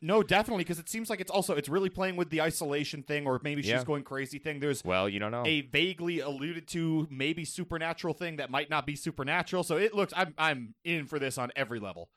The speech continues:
Speaker 2: Exactly. Uh, we, like Jack just kind of said, we don't know a whole lot about what this is going to be. That is by design. That's what the bread and butter of this movie is.
Speaker 1: Yeah, and thank you, trailer, for not spelling it out for
Speaker 2: Oh,
Speaker 1: me.
Speaker 2: thank you.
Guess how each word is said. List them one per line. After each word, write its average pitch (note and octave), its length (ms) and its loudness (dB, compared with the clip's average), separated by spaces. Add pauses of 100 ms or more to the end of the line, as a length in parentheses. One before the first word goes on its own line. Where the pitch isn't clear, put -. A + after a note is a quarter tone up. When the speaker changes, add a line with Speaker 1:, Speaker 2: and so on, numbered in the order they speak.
(540)
Speaker 2:
Exactly. A2 520 6
Uh, G#2 220 6
we, A#2 260 2
like A#2 280 4
Jack G#2 240 4
just - 220 -4
kind F#2+ 180 0
of F2 60 -8
said, F2+ 280 0
we G#2+ 120 2
don't A2+ 320 2
know G2 380 2
a F2 100 0
whole G2+ 180 2
lot F#2+ 200 4
about F#2 200 2
what F#2 120 0
this F2+ 100 -8
is - 100 -10
going F#2+ 160 0
to F2 60 -6
be. G2 180 2
That D#2 220 -2
is D#2+ 100 -10
by D#2 180 -6
design. A2+ 520 2
That's D#2+ 180 -4
what E2+ 120 -10
the E2 60 -14
bread F2 180 -4
and E2+ 100 -8
butter E2+ 220 -2
of D#2+ 80 -6
this E2 180 -6
movie G2 460 -4
is. D3 260 6
Speaker 1:
Yeah, A3 120 6
and F3+ 100 2
thank G#3+ 280 2
you, E3 80 2
trailer, B2+ 380 0
for D3+ 140 0
not C#3 300 0
spelling C3+ 360 0
it A#2+ 80 0
out A2 200 0
for G#2+ 160 -2
Speaker 2:
Oh, G#2+ 40 0
Speaker 1:
me. B2 140 -2
Speaker 2:
thank A2+ 280 -8
you. F2+ 260 0